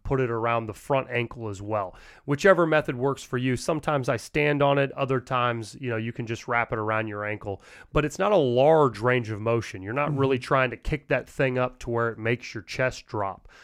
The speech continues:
Speaker 1: You're simply raising it out nice and slow and getting some blood flow, about ten to twelve repetitions, then do the other side, three or
Speaker 2: So,
Speaker 1: four
Speaker 2: so that's
Speaker 1: sets.
Speaker 2: more of a, I call it a pulse.
Speaker 1: Yeah,
Speaker 2: You're not,
Speaker 1: but
Speaker 2: you're
Speaker 1: yeah.
Speaker 2: not going way back.
Speaker 1: Great word to describe that. Yeah,
Speaker 2: Okay.
Speaker 1: that range of motion is gonna be relatively small. The infinity bands will max out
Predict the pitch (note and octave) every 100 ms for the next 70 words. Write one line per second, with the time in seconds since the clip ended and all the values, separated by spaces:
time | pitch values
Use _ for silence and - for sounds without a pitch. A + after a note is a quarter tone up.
0 | - - B2 - D3+ C3+ C3+ G#2 - -
1 | A#2+ B2 D3+ C#3+ E3 D#3 C#3 C3+ B2 A#2+
2 | C#3+ - D3+ - - B2 A#2+ A2+ - -
3 | - A#2 A2 C3 B2 - A#2+ A2+ A2+ A2
4 | B2 A2 G#2 A2 - C3+ C3 B2 C3 B2
5 | A2+ A#2 A2+ - A2+ - A2 G2+ G#2+ A#2
6 | A2+ A#2 G#2+ G#2+ G2+ G2 - A2+ A2 G2+
7 | - - _ C3 C3+ E3+ D#3+ A#2 G3 F#3
8 | A3+ - G3+ G3 F3+ E3+ D3+ C#3+ B2+ _
9 | C3 C3 - D#3+ D3+ C3+ - - D3+ G#2+
10 | - - _ - A#3 G#3+ E3 A#3 B3 F3+
11 | B3+ E3 D#3+ D3+ C#3+ C#3+ C#3 C3+ F3+ G3+
12 | F3+ E3+ D#3+ C3+ A#2+ - C3 G#2+ G2+ G2+
13 | A#2 A#2 A#2 E3+ F3+ F#3+ F#3 D3+ D3 C#3+
14 | C3+ C3+ A2+ C#3 B2+ A#2 B2 B2+ - A2+
15 | A2 - D3+ D3 D3 B2 A2+ G#2 D#3+ D3+
16 | C#3 B2+ B2+ A#2+ G#2 G#2 A#2 A#2+ - B2
17 | A#2